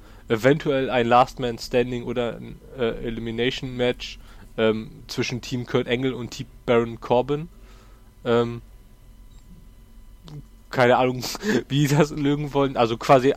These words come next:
noch ein Match um, äh, um den Platz als, äh, General Manager. Ähm, ich würd wahrscheinlich eher halt ein Match zwischen Kurt Angle und Team und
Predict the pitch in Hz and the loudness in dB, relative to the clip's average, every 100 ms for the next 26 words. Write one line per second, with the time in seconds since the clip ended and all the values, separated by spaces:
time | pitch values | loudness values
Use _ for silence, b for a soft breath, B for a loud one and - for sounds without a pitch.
0 | 147 139 - 147 175 165 160 - - 156 | 2 0 4 6 8 6 2 2 -2 2
1 | 151 147 147 135 131 127 135 135 131 - | 2 0 0 4 6 6 0 -2 -4 2
2 | 139 - 135 123 117 - - 127 120 120 | 2 2 0 0 0 -8 -8 -4 0 2
3 | 123 113 123 127 117 113 143 - B B | 2 2 0 0 0 0 0 -4 B B
4 | B B B - 110 107 - - - 123 | B B B 0 2 0 -8 -16 -16 -6
5 | 113 113 117 117 113 123 117 117 113 113 | -4 -4 0 0 0 2 2 2 -2 -8
6 | 123 110 110 110 120 - - 117 - 113 | -8 -6 -4 -2 -2 -4 -6 -6 -6 -10
7 | 117 - 135 113 113 113 117 117 107 120 | -12 -6 0 0 0 -4 -6 -8 -10 -12
8 | 120 - - - 120 117 | -12 -16 -20 -4 -4 -4